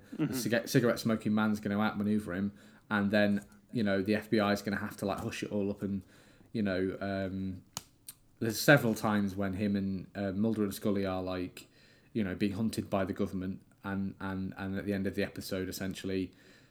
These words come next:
Speaker 1: you know, Skinner or somebody else will, like, make some sort of dirty deal to let them back in, and they'll be back in the F B I for the next episode just investigating crimes. And it's all a bit like,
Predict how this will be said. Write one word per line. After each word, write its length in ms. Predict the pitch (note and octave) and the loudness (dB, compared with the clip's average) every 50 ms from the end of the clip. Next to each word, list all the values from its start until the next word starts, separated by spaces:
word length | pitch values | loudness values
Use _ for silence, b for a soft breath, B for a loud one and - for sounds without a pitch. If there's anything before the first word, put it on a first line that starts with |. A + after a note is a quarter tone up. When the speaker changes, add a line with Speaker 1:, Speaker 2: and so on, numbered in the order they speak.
| b b b _ _ _ _ _ _ _ _ _ _ _ | b b b _ _ _ _ _ _ _ _ _ _ _
Speaker 1:
you 80 | A2 G#2 | -2 -2
know, 80 | F2 | -2
Skinner 420 | - - - - A#2+ G#2 G2+ G2 F#2+ | -2 -4 0 0 0 0 2 0 -2
or 140 | F#2 F#2 | -2 -4
somebody 420 | - - - G2+ G2 F#2+ F#2+ G2 F#2+ | -4 -4 -2 -2 -2 -2 -2 -2 0
else 320 | F#2 F#2 F2+ - - - | 0 -2 -4 -6 -8 -6
will, 100 | G#2 G2+ | -6 -4
like, 380 | F#2+ F#2+ F#2+ F2+ F2+ F#2 - - - | -4 -2 -4 -4 -4 -6 -8 -6 -6
make 320 | G#2 G2 G2 F#2+ F#2+ - | -4 -2 -2 -4 -4 -4
some 200 | - - G2 F#2+ G2 | -8 -6 -6 -6 -6
sort 200 | - - - - | -6 -6 -6 -8
of 80 | G2+ | -4
dirty 260 | - G#2+ F#2+ F2 - F#2+ | -4 -2 -2 -2 -4 -4
deal 300 | - G2+ G2 G2 G2 F#2+ | -2 -2 -2 -2 -2 -4
to 180 | - - G2+ | -6 -6 -4
let 200 | G2 G2 - - | -4 -4 -4 -6
them 140 | G2 G2 F#2+ | -6 -6 -4
back 260 | F#2 F#2 F#2 - - G2+ | -4 -4 -6 -4 -4 -4
in, 140 | G2 F#2 | -4 -2
and 180 | F#2 F#2+ F#2 F#2 | -4 -4 -4 -4
they'll 80 | F#2+ F#2+ | -6 -4
be 100 | G2 G2 | -4 -2
back 240 | F#2+ F#2+ - - | -2 -4 -4 -4
in 60 | G2+ F#2+ | -8 -6
the 80 | G2 | -6
F 120 | F2+ - - | -8 -6 -4
B 120 | - G2 | -4 -2
I 140 | F#2+ F#2+ F#2+ | -2 -2 -4
for 80 | - | -4
the 100 | F#2+ G2 | -4 -4
next 220 | F#2+ - - - - | -4 -6 -6 -6 -6
episode 320 | F#2+ - - - G2 F#2 | -6 -6 -6 -6 -6 -6
just 220 | - - - - G2+ | -8 -12 -12 -12 -4
investigating 440 | E2+ G2 F#2+ - - - - - | -4 -4 -4 -2 -4 -4 -4 -4
crimes. 400 | - - G#2 G#2 G2 G2 F#2+ F2+ | -4 -4 -2 -2 0 -2 -4 -4
And 80 | F#2+ F#2 | -4 -6
it's 100 | E2+ - | -2 2
all 140 | C3 B2 A#2+ | 2 2 4
a 20 | |
bit 200 | G#2 A2 G2+ - | 4 2 2 2
like, 400 | G#2 G#2 G2 G2 F#2+ - - - | 2 2 2 0 -2 -4 -10 -16